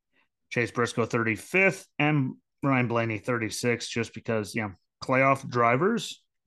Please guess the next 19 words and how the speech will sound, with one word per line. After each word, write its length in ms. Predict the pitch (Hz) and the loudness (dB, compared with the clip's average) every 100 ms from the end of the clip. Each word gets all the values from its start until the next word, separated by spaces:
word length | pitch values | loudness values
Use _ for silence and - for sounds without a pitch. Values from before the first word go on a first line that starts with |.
| _ _ _ _ | _ _ _ _
So 440 | - 113 120 143 101 - | -2 0 2 0 -4 -8
that 100 | 123 | -4
was 140 | 120 107 | -2 -2
the 80 | |
luck 200 | 113 123 | -2 0
they 140 | - 113 | 0 2
had 340 | 127 143 - - _ | 2 2 -2 -12 _
first 240 | 151 143 | -2 0
time 200 | 147 147 | 2 4
around 220 | 147 156 | 4 4
in 20 | 156 | 4
that 160 | 156 | 2
car 180 | 160 160 | 2 2
again. 300 | 127 113 90 - _ | 2 -2 -6 -16 _
I 20 | - | -4
believe 220 | 160 202 | 0 2
that 100 | 120 | 0
was 140 | 98 | 0
a, 80 | 98 | -6